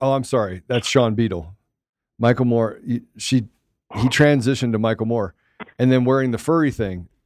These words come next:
The individual who created the Colorado Springs Antifa Twitter account was, which was suspended from Twitter on Saturday, has been identified as far left furry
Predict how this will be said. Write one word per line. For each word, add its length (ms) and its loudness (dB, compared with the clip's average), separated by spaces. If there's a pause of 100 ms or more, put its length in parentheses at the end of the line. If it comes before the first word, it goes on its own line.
(280)
The 200 4
individual 460 2
who 80 0
created 300 0
the 40 0
Colorado 260 -2
Springs 260 -2
Antifa 520 -2
Twitter 300 0
account 400 -4 (480)
was, 420 4 (920)
which 220 4
was 200 4
suspended 400 -2
from 120 -2
Twitter 300 2
on 160 -2
Saturday, 380 0
has 120 -4
been 120 -2
identified 520 -2
as 280 -4
far 360 2
left 380 -2
furry 480 0